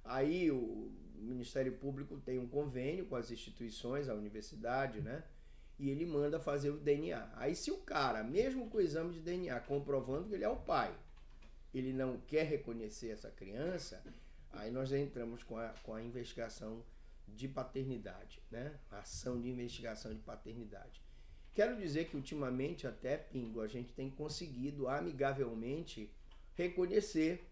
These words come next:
as crianças aqui. Eu tive uma situação, alguns meses atrás,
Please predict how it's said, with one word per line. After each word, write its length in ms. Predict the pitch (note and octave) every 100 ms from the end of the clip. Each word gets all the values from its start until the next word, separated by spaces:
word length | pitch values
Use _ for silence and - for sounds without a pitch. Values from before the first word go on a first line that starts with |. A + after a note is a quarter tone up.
| - - - -
as 140 | - C#3
crianças 540 | - D3+ C3+ C#3 C#3
aqui. 260 | F3+ F3+ - -
Eu 120 | C3+
tive 220 | F3 A3+
uma 200 | B3+ G#3
situação, 720 | - D3+ C3 - C3 C#3 A2+ - - - - - -
alguns 480 | A2+ A2+ B2 A#2+ A#2
meses 420 | A#2 B2+ G#2+ G#2
atrás, 640 | F#2+ - B2 C3+ A2 -